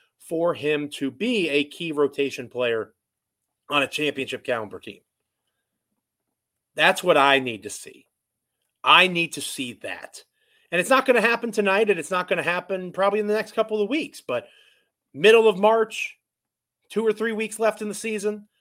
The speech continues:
I have to see, for me personally, the health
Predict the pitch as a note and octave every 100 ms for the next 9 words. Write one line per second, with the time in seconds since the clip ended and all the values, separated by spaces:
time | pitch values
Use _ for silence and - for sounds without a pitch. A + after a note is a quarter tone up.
0 | _ _ - F3 F#3 G3 G3 G3+ - -
1 | - E3 E3 - - - - G2+ - -
2 | D3+ D#3+ D#3 - F3 D#3+ - G#2 - _
3 | _ _ _ _ _ _ B2+ B2 - D#3+
4 | C3+ -